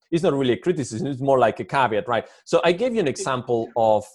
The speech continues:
uh, a strategy that, um, would benefit from this ability to identify a regime change. And therefore you can pivot from one ensemble of strategies to another ensemble of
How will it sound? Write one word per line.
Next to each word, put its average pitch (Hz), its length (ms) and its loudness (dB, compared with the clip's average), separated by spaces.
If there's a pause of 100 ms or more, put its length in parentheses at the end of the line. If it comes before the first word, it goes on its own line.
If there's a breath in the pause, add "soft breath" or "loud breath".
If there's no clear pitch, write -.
(440)
uh, 113 340 2
a 127 80 -2
strategy 113 760 -6
that, 98 320 -2 (380)
um, 98 640 -4 (600)
would 139 200 2
benefit 139 460 -4
from 120 460 0
this 135 320 -4
ability 123 640 -4
to 110 440 -2 (300 soft breath)
identify 117 840 0
a 101 320 -2
regime 113 360 -4
change. 92 460 -6 (800)
And 110 580 0
therefore 131 380 0
you 123 100 -2
can 123 220 -4
pivot 135 340 0
from 113 280 -2
one 120 380 0
ensemble 113 520 -4
of 104 80 -6
strategies 117 520 -8
to 113 100 -10
another 110 260 -4
ensemble 101 480 -4
of 92 80 -6